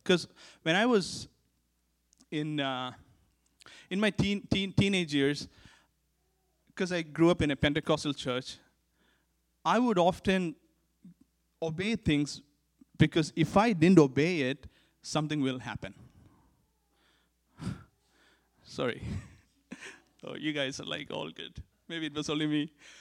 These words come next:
But, uh, yeah, I, I obeyed a bunch of stuff because if I didn't do it, I was afraid. And then there was this fear of missing out too, right? Get vaccinated, otherwise you'll, no, I'm just kidding. But the,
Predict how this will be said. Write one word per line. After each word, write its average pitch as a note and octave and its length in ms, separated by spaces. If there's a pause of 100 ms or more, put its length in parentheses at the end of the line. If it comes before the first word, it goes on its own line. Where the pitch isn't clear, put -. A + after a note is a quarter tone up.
(380)
But, F3+ 320
uh, F3 280 (180)
yeah, A3+ 220
I, A3 280
I A3 140
obeyed A#3 300
a G#3+ 60
bunch G#3 200
of G3+ 80
stuff F#3 280
because G3 600
if E3 200
I G#3+ 100
didn't A3+ 220
do A#3 180
it, F3+ 240
I E3+ 120
was F3+ 120
afraid. F#3 460 (1300)
And G3 120
then B3+ 160
there A#3 120
was A3+ 140
this G3 180
fear A#3 260
of G#3 100
missing G3+ 360
out D3+ 180
too, C3 120
right? D3 200
Get D3+ 180
vaccinated, C#3 600
otherwise B2 380
you'll, C3 220
no, C3 80
I'm - 200
just - 180
kidding. C#3 200 (340)
But E3 120
the, F3 100